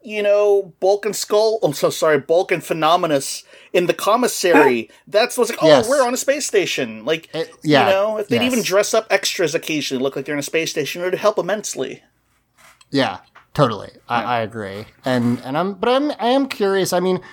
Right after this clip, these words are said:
Speaker 2: we're only two episodes out of the, uh, Lights of Orion stuff, which is what people are like, "Yeah, that part sucks, then
Speaker 1: Mm.
Speaker 2: it gets better." So we'll see. Um, I, I'm definitely curious.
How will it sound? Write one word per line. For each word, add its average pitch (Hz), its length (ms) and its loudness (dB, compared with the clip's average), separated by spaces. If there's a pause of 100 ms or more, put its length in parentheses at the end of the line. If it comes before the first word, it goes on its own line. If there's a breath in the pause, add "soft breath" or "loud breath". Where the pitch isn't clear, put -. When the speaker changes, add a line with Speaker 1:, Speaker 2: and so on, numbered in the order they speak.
(140 loud breath)
Speaker 2:
we're 208 180 0
only 262 220 2
two 233 260 0
episodes 185 460 0
out 147 260 2
of 135 120 -2
the, 135 300 2
uh, 127 240 0
Lights 123 280 -4
of 131 60 -8
Orion 117 360 -2
stuff, 117 300 -6
which 117 180 -8
is 107 180 -10
what 113 200 -6
people 113 280 -8
are 107 80 -6
like, 104 220 -8
"Yeah, 160 220 4
that 156 160 2
part 151 180 0
sucks, 131 380 2
then 127 220 0
Speaker 1:
Mm. 117 80 -2
Speaker 2:
it 107 40 -8
gets 110 160 -6
better." 107 320 -6
So 127 420 -2
we'll 185 140 -2
see. 139 380 -2 (320)
Um, 120 460 0
I, 117 400 -6
I'm 117 120 -4
definitely 113 400 -2
curious. 107 640 -6